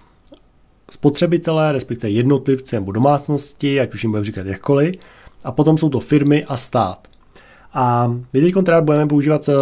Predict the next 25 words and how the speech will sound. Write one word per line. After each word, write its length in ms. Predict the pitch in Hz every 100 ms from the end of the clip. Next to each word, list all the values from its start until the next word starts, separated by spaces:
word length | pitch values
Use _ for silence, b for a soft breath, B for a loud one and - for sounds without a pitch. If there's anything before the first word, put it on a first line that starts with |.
| 135 123
hlavně 220 | 117 135
pojem, 360 | 147 147 143
eh, 20 | 127 110
spotřebitelé, 1160 | 104 - 117 - 143 123 127 143 131 127 139 151
to 100 | 143
znamená, 300 | 117 117 123
budeme 140 | 123 123
to 60 |
používat 340 | 131 127 131 127
pro 160 | 120
ty 240 | 120 131 123
subjekty, 480 | - 117 127 123 123
které, 260 | 123 120
kterým 280 | 123 117 117
jsme 120 | 120
vlastně 220 | 113 113
říkali 260 | 120 117 127
jednotlivci, 540 | 110 120 123 123 -
popřípadě 380 | 117 110 120 123
domácnosti, 640 | 101 110 117 131 127 139
takže 200 | 131 110 110
od 160 | 110 -
teď 140 | 127
budeme 240 | 117 117
používat 440 | 113 113 120 117